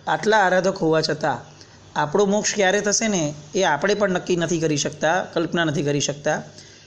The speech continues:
જ્યારે અમારી આર્ય સંસ્કૃતિના ગામડામાં રહેતો જૈન ન હોય એવો વ્યક્તિ પણ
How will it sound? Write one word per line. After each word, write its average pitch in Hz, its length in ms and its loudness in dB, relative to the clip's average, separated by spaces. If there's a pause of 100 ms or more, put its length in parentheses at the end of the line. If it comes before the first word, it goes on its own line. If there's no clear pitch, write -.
(260)
જ્યારે 170 220 2
અમારી 180 300 2
આર્ય 175 360 2
સંસ્કૃતિના 196 680 0
ગામડામાં 175 680 2
રહેતો 180 640 0 (500)
જૈન 165 340 0
ન 175 180 2
હોય 220 360 4
એવો 226 460 2
વ્યક્તિ 190 380 0
પણ 151 420 -2